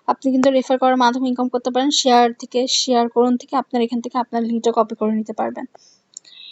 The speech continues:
তারপর আপনি যদি এখান থেকে কোনো প্যাকেজ কিনেন, যে প্যাকেজটা কিনবেন ওইখান থেকে আয় হচ্ছে কত টাকা আয় হলো, এখানে আয়ে ক্লিক করলে আপনি এখান থেকে ডাটাগুলো দেখতে পারবেন।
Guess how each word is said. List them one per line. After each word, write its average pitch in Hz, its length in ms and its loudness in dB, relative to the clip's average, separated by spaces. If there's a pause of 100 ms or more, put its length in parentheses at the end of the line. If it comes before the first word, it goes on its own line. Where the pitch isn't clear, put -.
(140)
তারপর 285 260 2
আপনি 269 240 2
যদি 277 180 -2
এখান 277 160 2
থেকে 277 180 -4
কোনো 277 100 0
প্যাকেজ 247 340 0 (100)
কিনেন, 240 260 0 (1120)
যে 247 200 2
প্যাকেজটা 247 480 -2
কিনবেন 262 380 2
ওইখান 254 220 0
থেকে 262 160 -2
আয় 247 200 4
হচ্ছে 254 280 -4
কত 233 160 2
টাকা 247 200 0 (100)
আয় 240 100 -4
হলো, 233 180 0 (460)
এখানে 262 200 2
আয়ে 247 220 2
ক্লিক 240 260 -2
করলে 277 180 4
আপনি 254 220 2
এখান 233 140 -2
থেকে - 180 -6
ডাটাগুলো 226 460 0
দেখতে 220 260 -4
পারবেন। 240 340 -2